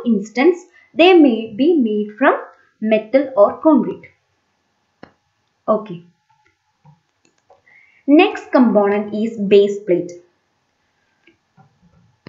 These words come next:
സോൾ ബോർഡിന്റെ മുകളിലായിട്ട് കൊടുത്തിരിക്കുന്ന ഈ ഒരു മെമ്പറിനെയാണ്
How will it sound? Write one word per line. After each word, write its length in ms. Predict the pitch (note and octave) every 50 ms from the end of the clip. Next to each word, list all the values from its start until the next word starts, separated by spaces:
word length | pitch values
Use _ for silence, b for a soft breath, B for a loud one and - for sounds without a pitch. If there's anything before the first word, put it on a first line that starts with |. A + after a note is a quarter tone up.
| - _ _ _ _ _ _
സോൾ 340 | - - F4+ F4+ F#4 G4 G#4 G4 G4
ബോർഡിന്റെ 360 | G4+ G4+ G#4 G#4 G#4 G#4 - F#4+ C#4+
മുകളിലായിട്ട് 680 | B3 G#3 B3 B3+ C4+ C4+ B3 G#3+ G3 F#3+ F#3 - B3+ B3 -
കൊടുത്തിരിക്കുന്ന 640 | A#3 G3+ G3 - G#3+ F#3 G3+ G3 - G3 G3+ A3+ A3 - - D4
ഈ 20 | F4+ A4 A4 F#4+
ഒരു 100 | C#4 D4 C#4 B3
മെമ്പറിനെയാണ് 760 | G#3+ G3 G3 G3 G#3 G#3 G#3+ A3+ A#3 A3 F#3+ F3+ F3+ F3+ G3